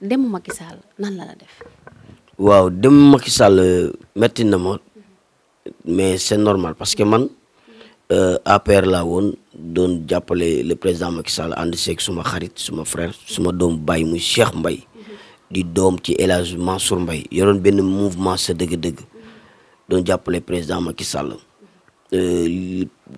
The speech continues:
Speaker 2: politique bi yëpp ñu ngi si woon campagne bi, doon jàppale le président Amadou Ba. Yàlla def, euh, président Diomaye gagné, ñun ñëpp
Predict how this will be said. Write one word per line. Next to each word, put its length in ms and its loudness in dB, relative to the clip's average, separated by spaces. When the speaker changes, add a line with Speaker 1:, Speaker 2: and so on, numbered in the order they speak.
Speaker 2:
politique 340 0
bi 200 -4
yëpp 200 -6
ñu 140 0
ngi 100 -2
si 140 -6
woon 240 0
campagne 400 -4
bi, 140 -4
doon 240 -2
jàppale 340 -4
le 80 -4
président 540 -6
Amadou 320 -4
Ba. 200 -6
Yàlla 280 0
def, 300 -8
euh, 220 2
président 380 0
Diomaye 560 -4
gagné, 360 -2
ñun 220 0
ñëpp 160 4